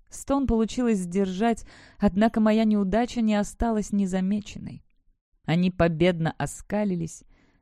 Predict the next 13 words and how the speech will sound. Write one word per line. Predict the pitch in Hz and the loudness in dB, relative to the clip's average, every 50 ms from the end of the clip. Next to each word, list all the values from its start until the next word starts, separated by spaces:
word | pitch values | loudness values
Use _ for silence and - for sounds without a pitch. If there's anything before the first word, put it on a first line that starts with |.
| - - | 0 4
меня | 202 214 185 170 160 | 4 4 6 4 2
затошнило. | 156 151 147 - 160 151 - - - 156 151 139 127 123 151 - _ _ _ _ _ _ _ _ | 0 0 0 0 -2 -2 -2 -4 -6 -4 -4 -4 -6 -6 -8 -12 _ _ _ _ _ _ _ _
Второй | - - - - 185 175 180 190 | -18 -6 0 2 4 4 4 4
смотрел | 185 - 185 175 165 175 185 190 | 2 2 0 0 0 0 0 0
на | 185 170 | 0 0
меня, | 170 170 185 190 | 0 0 -2 0
как | 180 - 175 - - | 0 0 -2 -2 -2
ястреб, | 170 160 175 190 190 175 160 - - 147 147 - - | -2 0 2 2 2 2 0 -2 -2 -4 -4 -2 -2
который | - 156 151 175 175 170 | -2 -2 0 0 0 0
собирался | 165 - - 165 156 165 180 185 180 - 170 | 0 -2 -2 0 2 2 2 2 0 -4 -4
наброситься | 165 160 160 151 160 170 196 196 - 185 170 - - 180 | -2 -2 -2 -2 0 0 0 -2 -2 -6 -8 -6 -6 -4
на | 175 175 170 | -4 -2 -2
мышь. | 180 180 175 165 160 156 - - - | -2 -2 -4 -4 -6 -10 -14 -18 -20